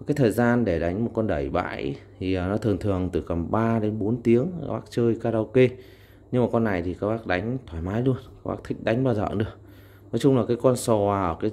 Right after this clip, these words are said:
nhiệt độ cao nó sẽ chịu được cái tải. Ví dụ như sò sắt thì nó chịu nhiệt rất là tốt. Và thứ hai là nó chịu được, à, có nghĩa đánh nóng máy lâu rồi,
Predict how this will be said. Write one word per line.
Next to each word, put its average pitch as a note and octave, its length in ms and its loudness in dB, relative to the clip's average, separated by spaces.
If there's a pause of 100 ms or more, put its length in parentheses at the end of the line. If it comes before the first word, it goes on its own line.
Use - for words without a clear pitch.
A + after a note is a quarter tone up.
(140)
nhiệt G#2+ 180 2
độ G#2+ 100 2
cao B2+ 360 0
nó B2 100 0
sẽ - 200 -4
chịu - 280 -4
được F#2 200 -8
cái A2+ 100 -4
tải. G#2+ 420 -4 (580)
Ví C3+ 80 6
dụ D3 140 8
như A#2+ 120 2
sò G2+ 180 0
sắt D3+ 280 -4
thì A2+ 80 -4 (120)
nó A2 80 -6
chịu - 180 0 (140)
nhiệt A2 280 0
rất E3 140 0
là F#3+ 140 0
tốt. - 200 2 (300)
Và F#2+ 180 -4
thứ A2+ 120 -4
hai A#2+ 320 0
là F#2 140 -4 (560)
nó B2 140 2
chịu D3 340 2
được, G#2 220 -4 (180)
à, F2 440 -4 (640)
có B2+ 100 2
nghĩa C3 180 4
đánh A#2 360 2
nóng C3+ 260 0
máy B2+ 360 -2
lâu C3+ 360 6
rồi, B2 140 0